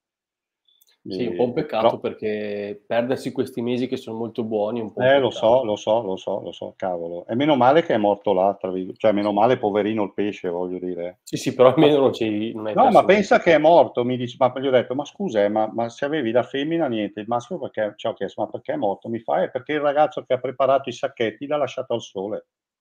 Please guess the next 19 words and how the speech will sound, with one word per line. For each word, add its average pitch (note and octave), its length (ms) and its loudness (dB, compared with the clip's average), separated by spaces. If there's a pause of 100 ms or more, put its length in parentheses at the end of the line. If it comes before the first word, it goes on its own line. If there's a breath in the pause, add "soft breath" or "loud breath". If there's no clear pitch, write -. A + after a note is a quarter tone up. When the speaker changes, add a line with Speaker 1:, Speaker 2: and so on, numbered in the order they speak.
(420)
Speaker 1:
Che G2+ 220 -8
sfiga. - 800 -16 (760)
Speaker 2:
Cioè F2+ 160 -14
io G#2 120 -6
dico: F#2+ 260 -8
"Ma F#2 140 -8
cazzarola, F2+ 640 -8
cioè, E2+ 220 -12 (320 loud breath)
se - 140 -6
l'è D#3+ 120 4
dimenticato E3 720 4
lì, D#3 440 -2
e G#2 300 0
poverino G#2 520 -4
l'ha F#2 180 -4
fatto - 280 -12
fare F2+ 220 -6
una F2+ 160 -12
fine F2 380 -18